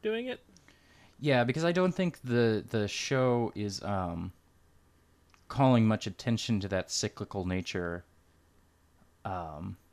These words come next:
Speaker 2: I def-, I definitely think it's there now that you say it, but I don't think it's
Speaker 1: Like, the core, the, the most basic tenet of this setting is that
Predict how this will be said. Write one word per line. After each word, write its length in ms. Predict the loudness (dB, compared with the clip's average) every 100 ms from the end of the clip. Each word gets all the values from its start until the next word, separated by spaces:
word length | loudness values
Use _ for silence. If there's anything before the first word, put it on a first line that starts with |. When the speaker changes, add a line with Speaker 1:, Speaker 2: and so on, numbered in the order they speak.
| _ _ _ _ _ _ _ _ _ _ _ _ _ _ _ _ _ _ _ _ _ _ -2
Speaker 2:
I 80 | 0
def-, 260 | 0 -2 -2 0
I 120 | 2
definitely 360 | 2 2 4 2
think 200 | 2 -2
it's 140 | -2
there 240 | 2 2
now 140 | 4 2
that 80 | 0
you 80 |
say 340 | -4 0 2 2
it, 160 | 2
but 100 | 2
I 60 | 2
don't 200 | 2 -2
think 300 | -2 -2 -2
it's 420 | -8 -8 -6 -10 0
Speaker 1:
Like, 180 | 0 4
the 140 | 0
core, 600 | 2 2 4 4 2 -2 _ _ _ _ _
the, 180 | -2 -2 0
the 160 | 4
most 500 | 6 8 8 6 -2 4
basic 520 | 6 6 4 2 0
tenet 380 | 0 4 4 4
of 220 | -2 0
this 200 | -2 -4
setting 580 | -6 -2 0 2 0 -4
is 260 | -4 -6
that 260 | -2 -2